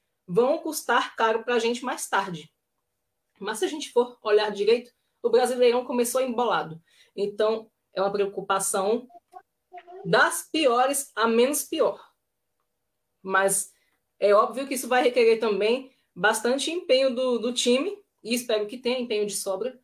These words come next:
independente de quem for o técnico, apesar de eu ter a minha despreferência, essa palavra não existe, mas aí já passou a existir,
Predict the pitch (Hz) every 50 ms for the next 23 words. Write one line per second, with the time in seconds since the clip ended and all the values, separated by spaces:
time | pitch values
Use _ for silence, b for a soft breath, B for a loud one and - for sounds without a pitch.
0 | _ _ _ _ _ _ _ - 190 196 226 220 226 220 208 214 226 220 208 208
1 | 220 233 233 240 - 226 233 226 226 - 196 196 202 214 202 208 208 208 196 196
2 | - 208 190 185 196 202 196 202 180 170 165 202 202 196 190 - - 208 202 196
3 | 196 196 196 202 202 196 196 180 208 262 254 - - - - 240 240 240 - 247
4 | 240 220 196 202 226 240 240 226 202 - 214 202 - 196 185 190 185 185 190 190
5 | 190 185 175 202 196 196 185 180 170 190 185 180 185 175 - 170 175 196 185 185
6 | 170 165 165 - - 247 277 285 -